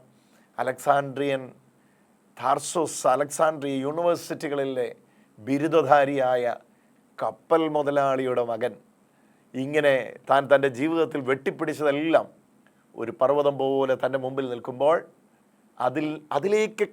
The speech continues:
കണ്ണ് നടാൻ ലോകത്തിലെ സകല ശക്തികളും തന്നോട് പ്രേരിപ്പിക്കുമ്പോൾ അതിൽ നിന്ന് കണ്ണു പറിച്ചിട്ട് ഇതാ ഈ വാക്കാണ്, "ഒരു നേട്ടവുമില്ല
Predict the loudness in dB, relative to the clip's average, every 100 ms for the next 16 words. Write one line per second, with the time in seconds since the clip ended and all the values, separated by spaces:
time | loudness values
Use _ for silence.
0 | -4 0 2 6 8 8 8 4 -4 _
1 | _ _ _ 4 6 8 6 4 4 2
2 | 0 2 4 4 4 2 0 0 0 0
3 | 0 2 2 2 0 -2 -2 -2 -4 -10
4 | -10 -12 -12 -16 _ _ _ _ _ _
5 | _ -6 -2 -2 -2 -4 0 0 0 -2
6 | -2 -4 -2 0 0 -2 _ _ _ _
7 | _ _ 0 2 2 2 4 4 6 2
8 | 2 -2 -6 _ _ _ _ _ -6 -2
9 | 2 2 2 2 4 4 2 -2 _ 6
10 | 8 8 6 2